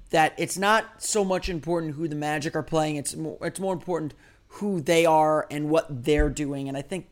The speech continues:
and I'll get into this in a little bit, but I think that's generally the point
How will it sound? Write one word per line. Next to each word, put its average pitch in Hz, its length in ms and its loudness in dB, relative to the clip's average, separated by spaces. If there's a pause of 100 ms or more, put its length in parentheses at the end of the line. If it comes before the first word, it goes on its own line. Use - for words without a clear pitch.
(140)
and 139 320 -4
I'll 170 80 0
get 180 180 2
into 175 160 -4
this 160 200 4
in 156 60 -4
a 147 80 -4
little 151 280 2
bit, 147 220 -2
but 135 100 0
I 139 60 0
think 175 260 -4 (380)
that's 185 340 6 (160)
generally 175 460 6
the 143 100 -2
point 165 540 6